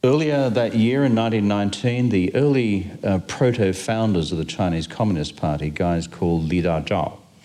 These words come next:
um, and, and others, uh, made public statements, including Mao Zedong,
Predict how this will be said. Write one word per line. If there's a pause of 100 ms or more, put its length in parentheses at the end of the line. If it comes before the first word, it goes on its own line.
(360)
um,
and,
and
others, (640)
uh,
made
public
statements,
including
Mao
Zedong,